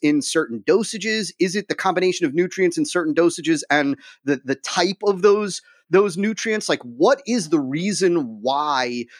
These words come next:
the product or service works? Just like if you were a chiropractor and you're helping people alleviate, let's just say, low back pain. Well, there's a process that you bring a new patient through, right? Maybe there's some sort of new patient orientation where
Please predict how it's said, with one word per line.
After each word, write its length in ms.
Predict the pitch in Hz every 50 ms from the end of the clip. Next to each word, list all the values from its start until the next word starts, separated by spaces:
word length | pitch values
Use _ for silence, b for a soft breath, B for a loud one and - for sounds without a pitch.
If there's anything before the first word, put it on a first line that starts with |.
| B B
the 80 | - 151
product 360 | - - 160 151 147 139 -
or 40 | 139
service 400 | - - - 131 123 143 - -
works? 240 | 247 254 170 - -
Just 240 | - 247 269 - -
like 260 | 269 240 220 196 - -
if 160 | 185 175 -
you 100 | 190 202
were 280 | 196 180 190 185 180 -
a 60 | 143
chiropractor 800 | 127 - - 208 202 202 - - - 135 113 107 - - 117 110 110 _ _ -
and 420 | 147 156 156 147 147 160 156 151 - _ _ _ _ _ _ _ - -
you're 140 | 139 160 160
helping 320 | - 180 190 196 214 180
people 340 | - - 214 160 180 175 170
alleviate, 480 | 160 156 175 175 151 170 170 165 170 156
let's 140 | 160 156
just 160 | - 147 - -
say, 300 | 185 165 147 151 147 B B B B B -
low 240 | 135 143 156 160 147
back 340 | 120 151 151 165 180 -
pain. 320 | - 160 135 113 107 107 113 b b b b
Well, 260 | - 226 220 208 - _
there's 240 | 233 247 269 262 214
a 100 | 233 190
process 800 | - _ - - - 226 220 247 254 - - 220 185 170 - -
that 240 | - 160 156 151 -
you 540 | 123 127 147 160 165 165 165 165 160 151 B B B -
bring 360 | 127 127 143 170 185 190 185
a 60 | 165
new 240 | 139 135 147 156 156
patient 580 | 151 - - 160 165 165 - - 151 127 120 -
through, 300 | - 156 143 117 95 110
right? 240 | 131 151 170 -
Maybe 220 | 156 185 214 214 208
there's 260 | 180 196 185 170 -
some 160 | - 190 175
sort 220 | - - 196 175 147
of 80 | 123
new 120 | 139 147 165
patient 400 | - 175 175 175 - - 180 156
orientation 800 | 151 156 147 139 135 - - 160 165 170 - - 160 135 127 120
where 360 | 131 135 131 131 131 127 127